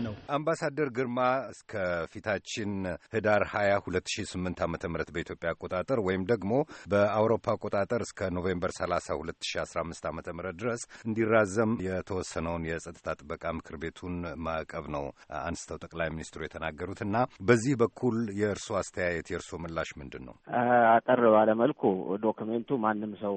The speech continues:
Speaker 3: ሊያነበው የሚችል ዶክሜንት ነው። ፐብሊክ ዶክሜንት ነው።
Speaker 2: አዎ፣ ኦንላይን
Speaker 3: ጠቅላይ
Speaker 2: የሚገኝ
Speaker 3: ሚኒስትሩ በሰጡት አስተያየት አይደለም ነገሩ የተቋጨው። ነገሩ የተቋጨው ኤርትራ የተከሰሰችበት ድሮ ትክክል ያልሆነ ክስ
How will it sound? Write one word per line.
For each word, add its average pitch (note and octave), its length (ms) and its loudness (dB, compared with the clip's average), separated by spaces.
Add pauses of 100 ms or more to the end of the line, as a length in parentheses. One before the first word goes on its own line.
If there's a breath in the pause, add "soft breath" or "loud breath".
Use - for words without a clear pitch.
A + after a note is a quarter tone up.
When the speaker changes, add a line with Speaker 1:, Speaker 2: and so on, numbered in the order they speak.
Speaker 3:
ሊያነበው G2+ 480 0
የሚችል F#2+ 400 -8 (320)
ዶክሜንት G#2 500 -4
ነው። - 120 -16 (180)
ፐብሊክ F#2 340 -10
ዶክሜንት F2+ 520 -6
ነው። D2 120 -16 (240)
Speaker 2:
አዎ፣ E2 200 2 (380)
ኦንላይን G2+ 400 2
Speaker 3:
ጠቅላይ G#2 240 4
Speaker 2:
የሚገኝ A2 100 4
Speaker 3:
ሚኒስትሩ G#2+ 400 -4 (160)
በሰጡት G2+ 500 -6
አስተያየት F#2+ 500 2
አይደለም F2 400 -6 (320)
ነገሩ F2+ 280 -6 (120)
የተቋጨው። - 600 -4 (240)
ነገሩ G2 480 -6
የተቋጨው G#2+ 640 4 (200)
ኤርትራ G#2 380 2 (440)
የተከሰሰችበት F#2+ 1080 -4 (100)
ድሮ G2+ 180 -2 (420)
ትክክል - 440 -4
ያልሆነ F2+ 340 0
ክስ - 240 -8